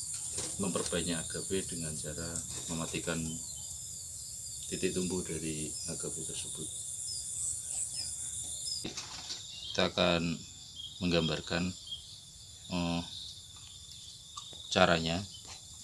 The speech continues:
tipsnya, yaitu, eh, agave ini akan kita ambil bagian atasnya. Untuk kemudian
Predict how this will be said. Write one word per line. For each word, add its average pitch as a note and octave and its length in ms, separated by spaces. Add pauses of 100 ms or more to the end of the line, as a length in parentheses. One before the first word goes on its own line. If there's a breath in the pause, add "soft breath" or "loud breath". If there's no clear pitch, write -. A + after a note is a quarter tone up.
tipsnya, F2 480
yaitu, F2 320 (1700)
eh, F#2+ 300 (100)
agave G2 320
ini G#2 160 (640)
akan G2+ 320
kita F2 560
ambil E2 320
bagian D#2+ 400
atasnya. D2+ 640 (1700)
Untuk F2 240
kemudian F#2 640